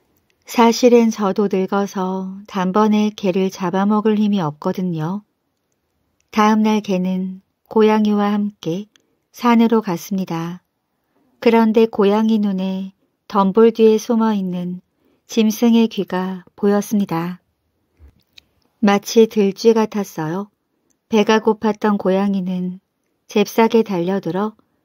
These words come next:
짐승의 귀를 물어뜯었지요. 그런데 그게 들쥐가 아니라 산 도깨비였던 겁니다. 갑작스레 일을 당한 산 도깨비는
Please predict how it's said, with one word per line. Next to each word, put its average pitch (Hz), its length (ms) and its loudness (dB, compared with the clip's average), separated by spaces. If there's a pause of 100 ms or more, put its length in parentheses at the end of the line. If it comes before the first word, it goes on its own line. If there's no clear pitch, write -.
(160)
짐승의 226 580 2
귀를 196 340 -4
물어뜯었지요. 196 1040 -4 (720)
그런데 233 440 4
그게 202 360 -2
들쥐가 208 600 -2
아니라 180 520 -6 (420)
산 233 320 0
도깨비였던 214 800 0
겁니다. 180 640 -6 (1500)
갑작스레 220 840 0
일을 208 260 2
당한 190 540 -2
산 226 260 0
도깨비는 185 920 -2